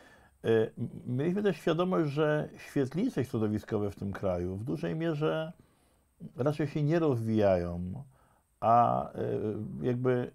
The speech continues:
ich, ich los trochę przypomina niekiedy właściwie wegetację, czyli są tam ludzie, którzy próbują coś robić, ale brak środków, brak etatów powodował, a też chyba brak jakby jasnej koncepcji powodował, że efektywność tych działań była niewielka.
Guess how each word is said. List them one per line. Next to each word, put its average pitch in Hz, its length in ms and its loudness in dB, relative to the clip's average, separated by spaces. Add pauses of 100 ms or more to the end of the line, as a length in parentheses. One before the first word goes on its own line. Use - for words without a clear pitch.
ich, 139 400 -4
ich 139 220 -2
los 147 340 2
trochę 139 560 0 (300)
przypomina 139 540 -2
niekiedy 135 760 2 (240)
właściwie 123 480 -4
wegetację, 123 760 2
czyli 98 200 -4
są 113 200 -6
tam 110 200 -2
ludzie, 127 260 0
którzy 113 280 -4
próbują 123 600 0 (280)
coś - 260 -2
robić, 143 360 0
ale 117 180 4
brak 120 280 2
środków, 147 480 -2
brak 117 200 0
etatów 131 400 0
powodował, 127 540 0 (280)
a 147 60 -6
też 143 140 -4
chyba 165 140 0
brak 156 320 8
jakby 143 360 2
jasnej 147 380 2
koncepcji 143 560 -2 (160)
powodował, 139 540 0
że 135 160 -4
efektywność 135 640 -4
tych 113 200 -4
działań 139 340 2
była 131 400 0 (760)
niewielka. 101 720 2